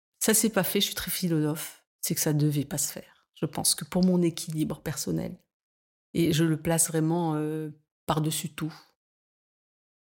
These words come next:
je pense que pour ma famille, pour mes enfants, pour tout ça, finalement, même si professionnellement, quelques années, ça m'aurait fait,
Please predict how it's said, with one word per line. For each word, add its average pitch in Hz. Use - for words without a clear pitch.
je -
pense -
que 165
pour 165
ma 156
famille, 151
pour 165
mes 151
enfants, -
pour -
tout 196
ça, 170
finalement, 160
même 190
si -
professionnellement, 156
quelques 165
années, 151
ça 151
m'aurait 139
fait, -